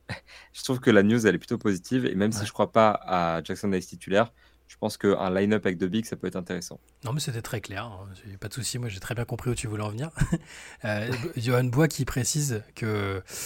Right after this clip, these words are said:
Speaker 2: les Lakers ont cinq joueurs auxquels ils aimeraient donner au moins vingt minutes de, de jeu pa-, de temps de jeu par match. Donc ça inclut évidemment, euh, LeBron James et Anthony Davis, euh, mais aussi, euh, Rui Hachimura, Jared Vanderbilt, et aussi, de, il faut pas l'oublier parce qu'on l'a pas trop mentionné,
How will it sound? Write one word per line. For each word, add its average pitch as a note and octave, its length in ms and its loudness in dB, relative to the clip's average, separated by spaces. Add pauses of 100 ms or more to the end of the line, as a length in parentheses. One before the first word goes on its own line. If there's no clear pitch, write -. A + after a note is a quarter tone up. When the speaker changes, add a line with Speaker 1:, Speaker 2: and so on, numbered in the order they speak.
(240)
Speaker 2:
les A2+ 60 -2
Lakers A#2+ 380 2
ont B2 60 -2
cinq D3+ 260 2
joueurs C#3+ 240 6
auxquels C3 260 2
ils A#2+ 120 0
aimeraient B2 240 2
donner B2 260 2
au D3+ 140 4
moins D3+ 240 4
vingt C3 160 0
minutes C3+ 480 0
de, A2+ 180 -6
de A2 160 -4
jeu A#2 180 -2
pa-, A2 220 -4
de G#2 80 -4
temps A#2 160 -4
de G#2+ 60 -6
jeu A#2+ 80 0
par A2 180 0
match. C#3 300 -4 (420)
Donc - 300 -10
ça - 140 -2
inclut B2 300 -4
évidemment, B2 680 0
euh, G2 60 -2
LeBron A2 360 -2
James A#2+ 260 -2
et - 40 -4
Anthony G#2 300 -6
Davis, G#2 420 -2 (480)
euh, G2+ 480 -2 (260)
mais A2+ 80 -4
aussi, B2+ 300 0
euh, G#2+ 100 0
Rui A#2 200 -2
Hachimura, A2 500 -2
Jared A2+ 220 -4
Vanderbilt, G#2+ 520 -6
et D3+ 180 2
aussi, D3 260 0
de, A#2+ 180 -2
il G2 60 -6
faut - 100 -8
pas A#2+ 100 -2
l'oublier A2+ 300 0
parce - 120 -2
qu'on A2 120 -6
l'a F#2+ 80 -2
pas G2+ 100 0
trop - 140 -4
mentionné, A2+ 480 -2